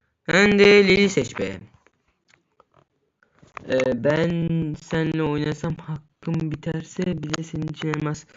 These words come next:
alırım elması. Tamam Berat. Deneyelim bak. Buradan kötü oynarsa biri bir kere bile kötü oynarsa atayım. Tamam mı?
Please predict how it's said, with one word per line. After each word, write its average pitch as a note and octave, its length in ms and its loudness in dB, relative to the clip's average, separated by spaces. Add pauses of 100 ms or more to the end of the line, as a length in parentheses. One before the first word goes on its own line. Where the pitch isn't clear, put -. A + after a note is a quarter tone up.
(220)
alırım D#3+ 200 4
elması. B2 400 -2 (220)
Tamam A3 280 4
Berat. E3+ 280 2 (320)
Deneyelim A3 420 6
bak. G3+ 280 0 (340)
Buradan A3+ 360 6
kötü B3 240 4
oynarsa A3+ 500 6
biri F3+ 260 4
bir G#3+ 60 4
kere G3 280 6
bile F3+ 160 4
kötü F#3 220 0
oynarsa G3 300 4
atayım. A2+ 420 -2
Tamam F#3 240 2
mı? G2 140 -8